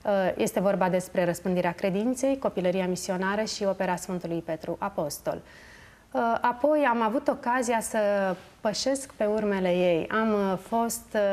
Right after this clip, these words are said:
uh, peste tot, așa, am dorit să o cunosc mai bine, pentru că o iubesc foarte mult. O iubesc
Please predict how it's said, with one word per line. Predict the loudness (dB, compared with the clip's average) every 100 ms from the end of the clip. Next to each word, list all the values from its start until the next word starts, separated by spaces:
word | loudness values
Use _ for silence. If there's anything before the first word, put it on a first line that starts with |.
| 0
uh, | -4 -12 -20 -20 -20 -18 -18 -18 -20 -20 -20 -20 -4
peste | -4 -2 -2
tot, | 0 0 0 0
așa, | 0
am | 0 2
dorit | 2 0 -2
să | -2 -2 0 2
o | 0
cunosc | 0 0 0
mai | -2
bine, | 0 0 0
pentru | 0 -2
că | -2
o | -2
iubesc | 0 -2 -6
foarte | -6 -6 -4 -4
mult. | -2 -2 -2 -6 -14 -20 -20 -14 -2
O | 2
iubesc | 2 2